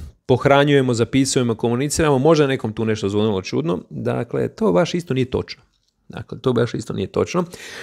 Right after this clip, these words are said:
Mislim, možemo reći da tehnički ok, idemo s tim, da prihvaćamo, svi to kažemo, jasno mi je, ali kad malo dublje razmislite, ja bih rekao da to isto baš nije točno. <laughs> Ja sam tu sebi to podcrtao, gledajte ovo.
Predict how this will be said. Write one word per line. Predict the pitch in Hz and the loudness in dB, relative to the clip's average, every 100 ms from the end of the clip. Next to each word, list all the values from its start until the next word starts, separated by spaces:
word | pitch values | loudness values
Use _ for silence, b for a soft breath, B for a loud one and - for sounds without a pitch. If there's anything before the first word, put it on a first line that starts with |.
| B B | B B
Mislim, | 247 233 202 | 4 4 6
možemo | 220 196 170 | 8 8 6
reći | 165 | 8
da | 143 | 6
tehnički | 131 151 147 - | 6 4 2 0
ok, | 123 - | 2 6
idemo | 190 147 143 | 6 6 4
s | 113 | 0
tim, | 160 170 123 | 0 0 2
da | 127 | 0
prihvaćamo, | - 120 113 120 117 107 | 0 -4 -6 -6 -6 -6
svi | 110 | -6
to | 104 | -6
kažemo, | - 101 107 98 | -2 0 0 -4
jasno | 92 95 - | -6 -6 -2
mi | 170 | 2
je, | |
ali | 170 131 | 2 2
kad | 151 | 2
malo | 208 185 | 2 6
dublje | 185 156 | 6 6
razmislite, | 139 175 170 - | 4 0 -4 -4
ja | 165 | -6
bih | |
rekao | 160 135 | -4 -6
da | |
to | - - 160 | -6 -6 -4
isto | - 196 - 117 | -2 -4 -2 -2
baš | 113 131 - | 2 2 0
nije | 104 101 - | -2 -2 -2
točno. | - - - | -6 -6 -4
<laughs> | |
Ja | 123 | -6
sam | - | -6
tu | 120 | -10
sebi | 113 107 | -4 -2
to | 95 | 0
podcrtao, | 98 101 - 95 | 0 -2 -2 -6
gledajte | 92 | -6
ovo. | - | -6